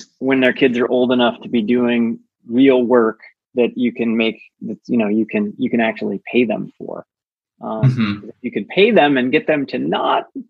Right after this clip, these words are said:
Speaker 1: go spend that money, <laughs> but instead go put it in that Roth right away. Um, wow, would that be impactful for them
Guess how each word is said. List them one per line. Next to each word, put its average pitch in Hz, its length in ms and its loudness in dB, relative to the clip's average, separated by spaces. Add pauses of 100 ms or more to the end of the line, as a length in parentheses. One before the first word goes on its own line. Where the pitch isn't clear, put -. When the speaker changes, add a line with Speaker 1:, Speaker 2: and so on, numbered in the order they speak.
(160)
Speaker 1:
go 233 140 0
spend 233 360 -2
that 160 200 0
money, 139 280 0
<laughs> - 0 -
but 120 160 -6 (120)
instead 196 480 -2
go 214 120 4
put 226 220 2
it 202 160 4
in 226 80 2
that 208 220 2
Roth 202 340 2
right 180 220 2
away. 180 460 2 (680)
Um, 135 400 0
wow, 160 340 4
would 135 140 -2
that 135 180 2
be 127 160 -2
impactful - 560 -4
for - 100 -6
them - 360 -4